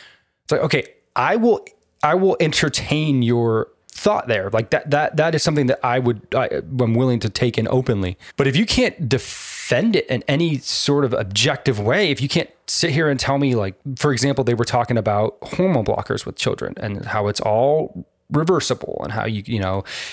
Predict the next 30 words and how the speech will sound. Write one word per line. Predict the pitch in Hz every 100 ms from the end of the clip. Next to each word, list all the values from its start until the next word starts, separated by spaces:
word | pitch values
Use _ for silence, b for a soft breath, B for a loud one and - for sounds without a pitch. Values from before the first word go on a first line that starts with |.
| B
it | 117
doesn't | 110 117 107
do | 104
any | 113 196
harm. | 180 156 113 50 - B B B B
And | 131
then | 139 143 - _ -
they | 147
juxtapose | 139 185 - 156 127
that | 127 -
with, | 120 - -
<laughs> | -
with | 131
somebody | 147 127
who's | 117
like, | 120
"That's | 131 151
a | 147
hundred | - 165 170
percent | 151 143 127
false. | 117 131 101 -
Like, | 117 110 - B B B B
you're | 113 131 143 147
stopping | 135 - 123 123 135
the | 117
natural | 113 117 120 117
puberty | - 113 110 107
of | 110 107
a |
person | - 113 107 104 98